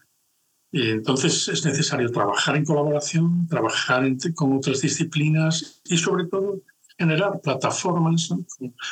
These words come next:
organizaciones de la sociedad civil y con,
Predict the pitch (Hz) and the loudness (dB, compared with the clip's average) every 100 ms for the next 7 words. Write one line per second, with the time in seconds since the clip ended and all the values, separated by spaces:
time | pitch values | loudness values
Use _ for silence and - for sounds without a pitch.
0 | - 147 131 127 147 - 165 123 120 110 | -4 0 0 0 -2 0 0 2 0 -2
1 | - - 160 - 135 135 175 175 180 - | -4 -4 -4 -4 0 2 2 0 -4 -10
2 | - - - - 147 143 - 131 147 214 | -12 -12 -16 -2 -2 -2 0 2 2 0